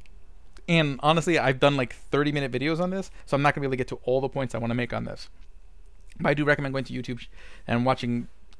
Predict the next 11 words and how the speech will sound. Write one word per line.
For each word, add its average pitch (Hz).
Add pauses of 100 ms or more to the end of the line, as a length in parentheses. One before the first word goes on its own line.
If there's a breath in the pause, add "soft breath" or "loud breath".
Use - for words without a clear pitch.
(460)
a 120 (800)
so -
many 156
videos 123
I've 117
done 117 (340 loud breath)
on 120
the 117
minimum 117
wage, 98
but 127